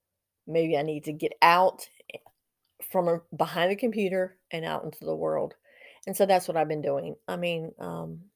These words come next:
it also gave me the opportunity to go to um, with Tabletop Media Group,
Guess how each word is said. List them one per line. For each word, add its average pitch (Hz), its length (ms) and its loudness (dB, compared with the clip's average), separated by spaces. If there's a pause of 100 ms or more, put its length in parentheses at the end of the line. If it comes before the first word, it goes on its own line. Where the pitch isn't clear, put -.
(880)
it 185 60 2
also 175 240 4
gave 185 180 6
me 180 120 0
the 175 100 6
opportunity 170 840 0 (260)
to 170 80 -6
go 165 320 2
to 160 520 -6 (500)
um, 165 240 -2
with 156 120 -2
Tabletop 170 500 0
Media 226 280 0
Group, - 280 -4